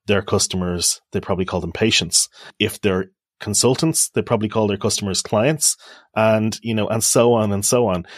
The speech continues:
And so that's just, that's a really simple example. But you get this industry insider language that, that people have. But the big one for vertical specialization is that when you have industry, a, a vertical, a single industry,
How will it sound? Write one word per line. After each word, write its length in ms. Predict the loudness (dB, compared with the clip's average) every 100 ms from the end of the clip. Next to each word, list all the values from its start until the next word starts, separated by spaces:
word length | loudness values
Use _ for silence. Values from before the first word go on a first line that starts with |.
| -8
And 120 | -2
so 120 | 2
that's 200 | 2 2
just, 180 | 2 0
that's 200 | 0 0
a 100 | 0
really 220 | 0 0
simple 280 | 0 -2 -2
example. 500 | -2 -2 -4 -6 -8 _ _ _ -2
But 120 | 0
you 80 | 2
get 160 | 2
this 200 | 2 0 0
industry 500 | 0 0 0 0 0
insider 520 | 0 0 0 0 -2
language 460 | -2 -2 -2 -2 0
that, 200 | -2 -2 -4
that 160 | -2
people 240 | -2 -2 0
have. 320 | 0 -2 -8 _ -20 -12
But 160 | -8 -4
the 60 | 0
big 240 | 2 4
one 180 | 4 2
for 540 | 0 0 2 2 0 _ _ _
vertical 320 | 0 0 0
specialization 840 | 0 2 2 2 2 2 2 0 -2 -10 -20 _ _
is 320 | 0 2 2 2
that 320 | 2 2 0
when 140 | 2
you 120 | 2
have 520 | 0 2 2 2 0 -12 _ -4
industry, 720 | -2 2 0 0 0 2 0 -6 -20 -10 -4
a, 120 | -2
a 60 | -2
vertical, 440 | 2 0 2 0
a 60 | 2
single 320 | 2 2 2
industry, 500 | 2 2 0 -2 -6